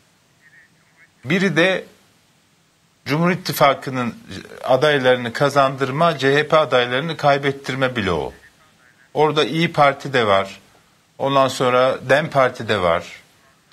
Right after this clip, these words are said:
e, Gelecek Partisi de var, Saadet Partisi de var. Bütün şeyler bir araya gelmiş. Yani yeter ki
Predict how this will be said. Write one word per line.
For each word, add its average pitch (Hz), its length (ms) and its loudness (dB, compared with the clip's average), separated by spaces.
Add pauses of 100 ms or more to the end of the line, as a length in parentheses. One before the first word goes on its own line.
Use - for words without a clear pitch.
(220)
e, 101 380 2 (160)
Gelecek 139 480 0
Partisi 123 500 -2
de 107 120 2
var, 87 380 0 (320)
Saadet 143 540 0
Partisi 117 480 0
de 104 120 0
var. 87 240 2 (840)
Bütün 180 540 -4
şeyler 139 500 0
bir 147 80 2
araya 110 360 2
gelmiş. 85 460 -4
Yani 101 260 0
yeter 156 420 0
ki 170 280 -2